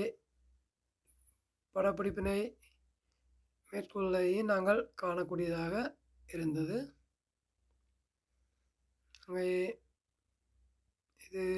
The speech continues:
அதன் மறுபகுதியில் பாருங்க, வேலைப்பாடு நடைபெற்று கொண்டிருக்கிறது. அந்த ஒரு கான்கிரீட் தூண்கள், பாலத்துக்கு அமைப்பதற்கான அந்த பெரிய தூண்களையும் அங்கே கொண்டு வந்து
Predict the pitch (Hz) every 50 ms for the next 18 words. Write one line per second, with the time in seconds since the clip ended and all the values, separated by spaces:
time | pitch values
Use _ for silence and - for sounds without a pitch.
0 | 190 190 - - _ - - - _ _ _ _ _ _ _ _ _ _ _ _
1 | _ _ _ _ - 180 185 175 175 170 170 180 190 190 175 185 185 185 185 180
2 | 180 165 180 180 170 165 175 180 190 180 180 190 185 185 180 175 180 185 185 185
3 | 180 185 180 175 180 180 180 180 180 185 190 196 - - - _ _ _ _ -
4 | - - - _ _ - 185 165 165 165 165 170 170 185 190 190 190 185 175 160
5 | 156 - _ _ _ _ _ _ _ _ _ _ _ _ _ - - - 190 196
6 | 208 202 208 196 151 147 - - - - _ _ _ _ _ _ _ _ _ _
7 | _ - - 220 226 220 208 170 175 156 151 151 147 - - - - _ - 190
8 | 190 190 196 196 160 - 190 180 - 180 180 185 185 - - 185 185 180 180 -
9 | 190 185 196 196 185 185 180 170 180 180 196 190 190 180 170 - - - _ _
10 | _ _ - - - - _ _ _ _ _ _ _ - - 190 202 208 196 202
11 | 196 190 202 208 208 196 185 185 190 196 208 226 226 - _ _ _ _ - -
12 | - - - _ _ _ _ - 185 180 175 180 185 180 180 190